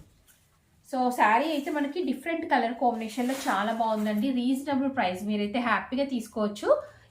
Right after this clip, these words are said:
ఇది వచ్చేసి, ఆ, బ్లౌజ్ పీస్ అండి. బ్లౌజ్ పీస్ ఇలా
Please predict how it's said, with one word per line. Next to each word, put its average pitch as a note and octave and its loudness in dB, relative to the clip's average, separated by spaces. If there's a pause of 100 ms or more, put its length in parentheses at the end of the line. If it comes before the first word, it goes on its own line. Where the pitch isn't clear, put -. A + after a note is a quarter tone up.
ఇది C4+ 4
వచ్చేసి, B3+ -2 (320)
ఆ, G3 2 (260)
బ్లౌజ్ G#3 0
పీస్ A#3 -4
అండి. A3 -4 (200)
బ్లౌజ్ A3 0
పీస్ C4+ -2
ఇలా F#3+ 0